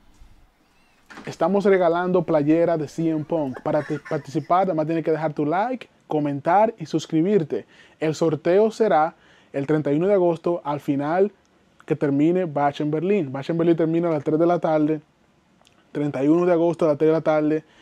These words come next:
hacemos el sorteo. Tienes que dejar tu like, comentar, participa. Estamos regalando playera de C M Punk. Y también tenemos playera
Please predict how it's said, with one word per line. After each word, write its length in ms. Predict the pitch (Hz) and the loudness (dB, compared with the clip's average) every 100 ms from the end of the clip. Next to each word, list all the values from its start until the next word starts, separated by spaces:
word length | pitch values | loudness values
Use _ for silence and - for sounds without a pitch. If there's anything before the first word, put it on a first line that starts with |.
| - _ | -20 _
hacemos 460 | - 139 151 160 156 | -14 -4 -2 0 -2
el 60 | 151 | -2
sorteo. 480 | 156 156 156 127 - _ _ _ _ _ _ | -4 0 0 0 -4 _ _ _ _ _ _
Tienes 220 | - 170 | -4 -2
que 80 | 175 | 2
dejar 240 | 175 175 160 | 0 0 2
tu 80 | |
like, 340 | 175 175 139 - - | 4 4 0 -6 -4
comentar, 640 | 175 165 156 180 143 - - | -2 0 2 2 0 -4 -6
participa. 680 | 165 151 165 202 170 135 113 _ _ - | -4 -2 -2 0 0 0 -4 _ _ -10
Estamos 260 | - 165 185 | -2 0 2
regalando 320 | 170 170 165 | 2 2 0
playera 380 | 160 160 170 160 | 2 4 4 2
de 60 | |
C 160 | - 180 | 0 -2
M 120 | 156 | 0
Punk. 360 | 196 175 151 - | 0 0 0 -2
Y 80 | 165 | 0
también 260 | 175 190 | 2 2
tenemos 400 | 185 190 180 143 - | 2 2 2 0 -2
playera 580 | 165 180 185 143 110 | 0 4 4 2 -4